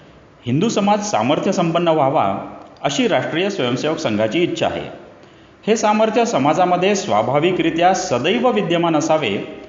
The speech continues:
अशी संघाची मनोकामना आहे. एखाद्या बाह्य संघटनेद्वारे समाजाचे नेहमी संरक्षण होत राहणे योग्य नव्हे. एक विशिष्ट प्रकारचा व्यवहार करणाऱ्या व्यक्तींच्या समूहालाच समाज असे म्हणतात.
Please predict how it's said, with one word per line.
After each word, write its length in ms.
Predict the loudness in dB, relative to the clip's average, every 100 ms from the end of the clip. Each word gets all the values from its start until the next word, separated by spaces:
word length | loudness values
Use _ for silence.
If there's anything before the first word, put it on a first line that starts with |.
| -20 -8
अशी 240 | -4 -2 0
संघाची 400 | 2 2 2 2
मनोकामना 580 | 2 2 2 2 2 0
आहे. 180 | -4 -10 -14 -20 -20 -20 -20 -20 -10
एखाद्या 400 | -4 -2 0 0
बाह्य 340 | 0 0 0
संघटनेद्वारे 920 | 0 2 2 2 0 2 2 0 -2
समाजाचे 640 | -4 -2 0 0 0 0 0
नेहमी 320 | 0 0 0
संरक्षण 520 | -2 0 -2 -2 0
होत 220 | 0 0
राहणे 640 | 0 0 0 -2 -4 -8 -6
योग्य 280 | -4 -2 0
नव्हे. 240 | -2 -2 -6 -12 -18 -20 -20 -20 -20 -18 -6
एक 200 | -4 -2
विशिष्ट 400 | -2 0 0 0
प्रकारचा 580 | 0 0 2 0 2 2
व्यवहार 420 | 2 0 0 0
करणाऱ्या 480 | 0 2 2 2 2
व्यक्तींच्या 640 | 0 -2 0 0 2 -2
समूहालाच 960 | 0 0 2 4 2 0 -2 -10 -12 -4
समाज 320 | 0 0 0
असे 160 | 0
म्हणतात. 300 | 0 0 0